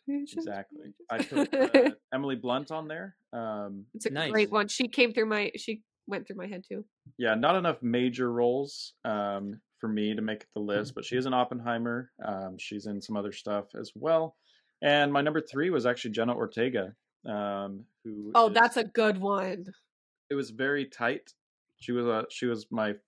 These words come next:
Speaker 2: first, like, cut in my list. So she was my number six, I guess you could say.
Speaker 1: Yeah.
Speaker 2: She's really talented. She's got a bright career ahead of her.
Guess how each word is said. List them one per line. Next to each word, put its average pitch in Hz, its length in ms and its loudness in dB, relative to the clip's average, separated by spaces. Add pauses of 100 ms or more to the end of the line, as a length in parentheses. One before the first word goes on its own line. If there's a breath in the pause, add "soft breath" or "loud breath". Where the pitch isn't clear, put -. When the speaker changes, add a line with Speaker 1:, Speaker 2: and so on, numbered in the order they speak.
(140)
Speaker 2:
first, - 580 0 (680)
like, 104 240 -4
cut 123 320 2 (440)
in 120 140 -4
my 107 140 -2
list. 107 480 -4 (440)
So - 140 -12
she - 120 -4
was 107 100 -2 (240)
my 110 100 -2
number 104 220 0
six, - 380 -2
I 104 80 -2
guess 101 200 -4
you 117 60 -8
could - 140 -20
say. 104 300 -2 (460)
Speaker 1:
Yeah. 165 140 2
Speaker 2:
She's 165 160 2
really 156 220 8
talented. 131 580 4
She's 110 160 -6
got 110 140 2
a - 20 -4
bright 104 260 0
career 101 320 -4
ahead 98 160 -6
of 98 100 -6
her. 98 280 -6